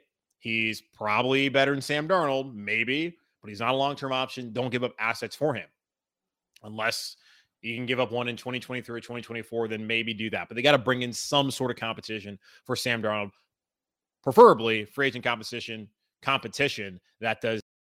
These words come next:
not give up any sort of assets. You gotta try to re-sign Hassan Reddick.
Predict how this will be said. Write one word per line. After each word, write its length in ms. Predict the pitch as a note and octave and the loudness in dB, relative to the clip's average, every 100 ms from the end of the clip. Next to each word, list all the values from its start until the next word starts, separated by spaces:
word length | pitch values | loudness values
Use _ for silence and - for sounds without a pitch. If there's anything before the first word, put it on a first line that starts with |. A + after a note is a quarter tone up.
| _ _ _ _ _ A2 | _ _ _ _ _ -4
not 220 | G#2+ G#2 | -2 -2
give 180 | A2 G2+ | -4 -2
up 220 | G2+ - | -2 -4
any 180 | A#2 G#2+ | -8 -6
sort 300 | G2 A2+ G#2 | -6 -6 -8
of 60 | F#2 | -4
assets. 420 | A#2+ A#2+ - D2 - | 0 0 -2 -14 -2
You 60 | - | -2
gotta 120 | B2+ | 2
try 160 | C#3+ | 4
to 60 | C#3+ | 4
re-sign 400 | C#3+ C#3 C#3+ C#3 | 2 -2 0 -2
Hassan 320 | B2+ C#3 C3 | -4 -6 -4
Reddick. 240 | A#2 G#2+ | -4 -4